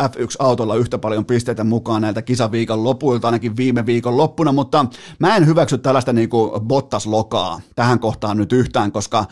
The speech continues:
Bottas suorastaan osoittaa eteen. Hänellä on vihreä sydän.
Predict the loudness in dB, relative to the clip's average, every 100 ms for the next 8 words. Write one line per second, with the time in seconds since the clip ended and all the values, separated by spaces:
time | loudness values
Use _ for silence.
0 | -12 -20 -4 -2 0 0 0 2 2 0
1 | 0 -2 0 0 0 -2 -4 -4 0 0
2 | 0 -2 -4 -6 -10 -12 -4 -2 2 2
3 | 4 4 4 2 0 -4 -4 -2 -2 -4
4 | -8